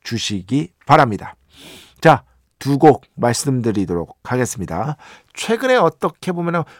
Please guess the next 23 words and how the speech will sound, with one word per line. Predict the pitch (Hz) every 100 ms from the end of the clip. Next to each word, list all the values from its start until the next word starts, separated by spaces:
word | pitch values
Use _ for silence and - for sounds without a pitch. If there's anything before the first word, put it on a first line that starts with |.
| _
화제가 | - 220 233 254 247
된 | 214 190
이벤트와 | 113 139 190 196 - 190 185 175 _ _ _ -
관련이 | - 160 185
있다고 | 147 143
생각하시면 | 139 147 127 131 123
돼요. | 92 85 - -
요 | 127
정도 | 156 165
힌트 | 139 156 135
드립니다. | 113 98 85 80 - - _ -
제가 | 131 156 185
생각하는 | 190 185 151 160
정답은 | 117 110 110 101
그렇습니다. | 101 92 85 80 76 131 _ _ _ _ _ _
먼저 | 127 143
첫 | 165 180
곡, | - 92 196 - _ 104
양방원, | 123 139 123 87 - _ _ _ -
Tears | - 170 151
of | 165 170 _
Blue | 127 143
Dragon | 139 123 104 85